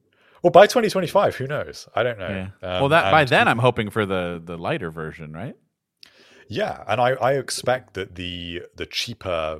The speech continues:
Speaker 1: well, I guess it will just be called Apple Vision, um,
Speaker 2: Yeah.
Speaker 1: but the Vision headset should really, uh, be the same specifications as Vision Pro. Um,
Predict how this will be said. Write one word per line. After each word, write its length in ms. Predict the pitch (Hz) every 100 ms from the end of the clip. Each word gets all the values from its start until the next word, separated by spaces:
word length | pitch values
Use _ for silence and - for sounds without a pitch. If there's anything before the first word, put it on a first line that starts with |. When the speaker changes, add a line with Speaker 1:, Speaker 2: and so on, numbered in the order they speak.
| -
Speaker 1:
well, 200 | 107 76
I 60 | 78 -
guess 160 | 117
it 60 | -
will 80 | 80
just 120 | -
be 80 | 85
called 200 | 85 82
Apple 240 | 87 80
Vision, 400 | 85 101 78 76 _ _ - - -
um, 80 | 104
Speaker 2:
Yeah. 120 | 85
Speaker 1:
but 220 | 80 110
the 80 | 82
Vision 460 | 90 127 101 85
headset 640 | 71 82 - - 67 - - _ _ _ -
should 680 | - - 117 120 78 - - _ _ 85
really, 640 | 85 104 113 95 85 82
uh, 440 | 85 82 80 78 76
be 80 | 95
the 80 | 85
same 300 | - 87 78
specifications 880 | - 90 - - 87 85 80 76 -
as 160 | 90 -
Vision 240 | 80 73
Pro. 220 | - 82 - _ _ _ _ _ _ -
Um, 400 | 50 50 80